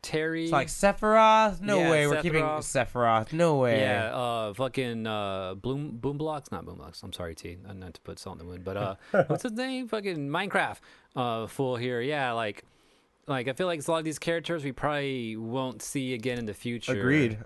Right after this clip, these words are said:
Speaker 2: I really don't think so.
Speaker 1: Yeah. The Fire Emblem ones, yeah, of course. Like, we'll see all these motherfuckers, except for Snake there.
Speaker 2: Yeah, probably
Speaker 1: Um,
Speaker 2: not Snake.
Speaker 1: yeah.
Speaker 2: Um, yeah,
Speaker 1: Yeah,
Speaker 2: everyone
Speaker 1: yeah,
Speaker 2: else
Speaker 1: everything,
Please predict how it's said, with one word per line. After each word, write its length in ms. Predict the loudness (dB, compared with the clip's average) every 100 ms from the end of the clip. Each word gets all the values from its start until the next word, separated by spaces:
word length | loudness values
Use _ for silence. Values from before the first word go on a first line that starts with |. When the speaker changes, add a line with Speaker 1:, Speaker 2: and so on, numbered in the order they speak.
| 2
Speaker 2:
I 120 | 4
really 260 | 6 4
don't 160 | 2 0
think 140 | -4
so. 200 | -2 -4 -4
Speaker 1:
Yeah. 520 | -8 -6 -4 -4 -6 -8 -14 _ _ _
The 80 | -8
Fire 180 | -4 -2
Emblem 240 | -2 -4
ones, 160 | -4 -4
yeah, 160 | -4 -4
of 80 |
course. 480 | -6 -4 -4 -6 -10
Like, 160 | -12 -10
we'll 120 | -10
see 260 | -8 -6 -4
all 180 | -4
these 160 | -4 -6
motherfuckers, 680 | -6 -8 -6 -8 -6 -8 -8
except 380 | -12 -14 -14 -12
for 80 | -12
Snake 280 | -12 -12 -10
there. 340 | -10 -10 -12 _ -20 _ -8
Speaker 2:
Yeah, 180 | 0 0
probably 180 | 2 2
Speaker 1:
Um, 20 | 2
Speaker 2:
not 160 | 0
Snake. 380 | -4 -2 -2 -2 _
Speaker 1:
yeah. 460 | -10 -8 -8 -8 -12 -6
Speaker 2:
Um, 540 | -2 0 0 -2 -6 -6
yeah, 280 | 2 4 6
Speaker 1:
Yeah, 60 |
Speaker 2:
everyone 260 | 4 4 4
Speaker 1:
yeah, 80 | 4
Speaker 2:
else 80 | 4
Speaker 1:
everything, 220 | 0 -2